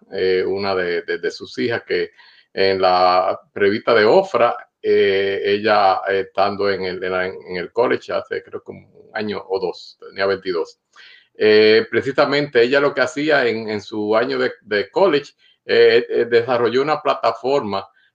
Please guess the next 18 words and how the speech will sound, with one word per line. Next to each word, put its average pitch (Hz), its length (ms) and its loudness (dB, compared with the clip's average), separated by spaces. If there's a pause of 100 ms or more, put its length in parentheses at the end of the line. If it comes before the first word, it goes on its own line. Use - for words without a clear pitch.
(160)
para 107 880 4
darle 127 440 0
apoyo 113 680 0
a - 20 2
las 98 220 0
víctimas 117 420 -4
de 104 60 0
abusos 107 560 -2
sexuales, 85 560 -6
para 87 180 -6
darle 98 200 -4
una 101 180 -6
voz, 80 300 -10
y 92 100 -10
esa 85 140 -12
es - 80 -12
su 92 160 -10
hija. 90 200 -18